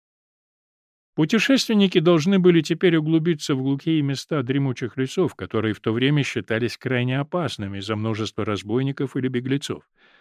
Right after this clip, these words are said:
Доведенные до отчаяния притеснениями и нищетой, крестьяне скрывались в лесах, объединяясь в такие большие ватаги, что местная стража ничего не могла с ними поделать.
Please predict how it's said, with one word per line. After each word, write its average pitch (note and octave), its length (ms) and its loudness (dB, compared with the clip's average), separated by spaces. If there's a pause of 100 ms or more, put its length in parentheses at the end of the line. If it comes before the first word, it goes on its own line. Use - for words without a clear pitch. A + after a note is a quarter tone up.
(280)
Доведенные D3+ 640 4
до D3+ 160 2
отчаяния D3+ 580 2
притеснениями C#3+ 920 0
и C3 60 -2
нищетой, C3 680 2 (460)
крестьяне F3+ 600 6
скрывались F3 680 4
в C#3 80 -2
лесах, D3 540 0 (360)
объединяясь D3 640 6
в - 80 -10
такие C#3+ 340 2
большие C3 420 0
ватаги, A#2+ 500 -2 (260)
что - 220 -2
местная E3+ 440 4
стража D#3+ 440 0
ничего C#3+ 420 2
не C#3+ 100 0
могла D3 320 -2
с - 100 -10
ними D#3+ 160 -2
поделать. E3+ 600 -8